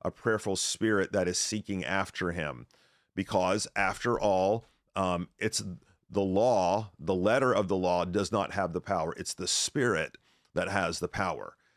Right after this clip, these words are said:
And we wanna be Christians that hold artifacts in their proper place,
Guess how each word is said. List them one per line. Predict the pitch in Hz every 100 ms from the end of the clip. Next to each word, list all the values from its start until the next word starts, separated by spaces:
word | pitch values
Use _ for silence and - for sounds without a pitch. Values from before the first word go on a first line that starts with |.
| _ _
And | 95 98 101 101 98 95 -
we | 92 104 135
wanna | 123 110
be | 95 95 92 - _
Christians | - 127 - 101 92 92 80 _ -
that | 104 -
hold | 110 110 - -
artifacts | 110 117 113 107 98 82 - -
in | 104 101
their | 95
proper | 87 - 131 123 127 107
place, | - 98 67 57 - -